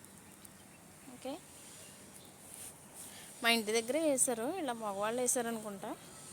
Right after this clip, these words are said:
అవైతే ఇదేంటో, ఈ చెట్టు ఏంటో నాకైతే తెలియదు. పోదు. కామెంట్ చేయండి మీకు తెలుసుంటే కనుక. ములగ చెట్టు అండి.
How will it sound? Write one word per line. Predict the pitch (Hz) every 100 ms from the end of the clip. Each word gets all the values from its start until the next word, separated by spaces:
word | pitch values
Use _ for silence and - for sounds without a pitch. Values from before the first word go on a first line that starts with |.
| - - - - -
అవైతే | 214 208 196 208 330 - - - - - - - - - - - - - - - - - - - - - - - - - -
ఇదేంటో, | 254 262 254 262 262 285 320 359
ఈ | 339 -
చెట్టు | 285 -
ఏంటో | 311 277
నాకైతే | 302 311 302 269 302
తెలియదు. | - 254 277 269 262 - - - - -
పోదు. | 226 220 262 269 453 - - - - - - -
కామెంట్ | 269 233 254 311 320
చేయండి | 262 247 240 466 622 - - - - - - - - - -
మీకు | 254 240
తెలుసుంటే | 233 - 262 254
కనుక. | 233 220 220 262 - - - - - - - - - - - - -
ములగ | 262 277
చెట్టు | 311 349 285
అండి. | 262 247 320